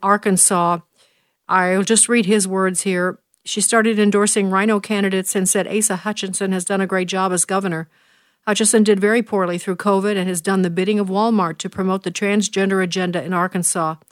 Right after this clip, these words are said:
And Sarah is taking in money from Walmart and out-of-state donors and showing herself to be an establishment candidate. A grassroots conservative movement is rising up and getting behind Doc Washburn.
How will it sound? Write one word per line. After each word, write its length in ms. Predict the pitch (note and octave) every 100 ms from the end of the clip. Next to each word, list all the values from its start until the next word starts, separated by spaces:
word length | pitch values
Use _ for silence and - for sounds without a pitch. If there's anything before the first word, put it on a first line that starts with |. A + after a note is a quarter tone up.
| _ _ _ _ _ _ -
And 180 | F#3 F#3
Sarah 420 | A3 G3+ G#3+ A3+
is 240 | G3+ F#3+
taking 400 | - G3+ G3+ G3
in 160 | G3 G3
money 180 | G3 G#3
from 260 | F#3+ F3+
Walmart 480 | F3 F3+ F3+ G3 A#3
and 100 | F3+
out-of-state 480 | E3+ F#3 - F3+ E3
donors 540 | F3+ F#3 G3+ A#3+ - -
and 200 | D#3+ E3
showing 280 | - G3 G3+
herself 380 | G#3 G3+ F3+ E3
to 80 | F3+
be 100 | F3+
an 80 | F3
establishment 640 | - E3+ D#3+ F3 - D#3
candidate. 420 | F#3 E3+ D#3+ D3+ _ _ _ _ _ _ _ _ _ -
A 80 | F#3
grassroots 500 | F#3 G3+ - C4 -
conservative 680 | A#3+ A3 A3+ A3+ G3 F#3 - _ _ -
movement 400 | G#3+ A3+ G3 F3+
is 160 | E3+
rising 400 | F3+ F#3 G#3 G#3
up 180 | F#3 F3
and 180 | F3 E3+
getting 340 | F3+ G3 G3
behind 480 | F3 F3+ F#3 F#3+ F3+ _ _ _
Doc 340 | - F3+ F#3+ -
Washburn. 720 | F#3 F#3+ F#3 - D3+ C#3+